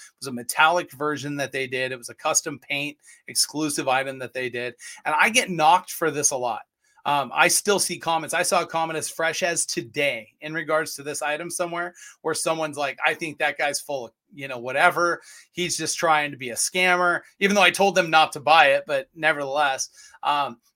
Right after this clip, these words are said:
and the reason being is because their opinion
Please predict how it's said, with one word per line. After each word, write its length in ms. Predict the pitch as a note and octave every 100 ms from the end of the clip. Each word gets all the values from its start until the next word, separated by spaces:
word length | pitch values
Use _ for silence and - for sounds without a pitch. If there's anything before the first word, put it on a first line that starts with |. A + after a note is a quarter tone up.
| -
and 100 | G3
the 80 | G#3
reason 240 | G#3 G3
being 160 | A3 G#3
is 140 | F3+
because 380 | F#3 - D#3+ - _ _
their 420 | B2 F3 G3+ A3
opinion 720 | G#3 - E3 D3 C3 B2 D3+